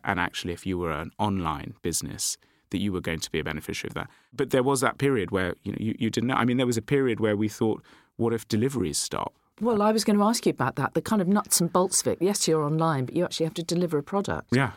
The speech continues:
Speaker 1: The manufacturing partners, um, that we have who are manufacturing our products locally, you know, they've got to be around. But we were fortunate that, by and large, uh, the impact that was on us was, was minimal from a, fro-,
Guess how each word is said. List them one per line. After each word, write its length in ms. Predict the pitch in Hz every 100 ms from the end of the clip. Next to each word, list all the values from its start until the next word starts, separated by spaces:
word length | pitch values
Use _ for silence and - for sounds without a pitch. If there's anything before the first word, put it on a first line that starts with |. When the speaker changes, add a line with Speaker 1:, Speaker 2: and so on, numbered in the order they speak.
| - _
Speaker 1:
The 80 | 107
manufacturing 680 | 101 98 - 127 - 117 98
partners, 600 | 104 92 85 78 - -
um, 380 | - 80 78 76
that 120 | 80
we 140 | - 92
have 300 | 95 82 80
who 140 | 98
are 40 | 90
manufacturing 600 | 90 87 - - - 95
our 60 | 82
products 360 | 87 87 -
locally, 520 | 90 85 - 85 76 -
you 100 | 80
know, 60 |
they've 300 | 101 113 123
got 200 | - -
to 220 | - 85 82 _ _
be 240 | 90 76
around. 320 | 69 78 - -
But 140 | - - _ _
we 100 | 107
were 80 | 101
fortunate 520 | - 127 - 107 92
that, 260 | - - - _ _ _ _ _ _ _ _ -
by 280 | - 131 113
and 140 | 107 98
large, 440 | 92 82 82 - -
uh, 100 | 95
the 200 | 101 95
impact 500 | 107 98 - - -
that 120 | - - -
was 280 | 90 -
on 160 | 85 85
us 160 | - -
was, 180 | 87
was 220 | - 90 101
minimal 480 | 104 110 101 85
from 220 | 82 90 82
a, 180 | 78 - -
fro-, 220 | - -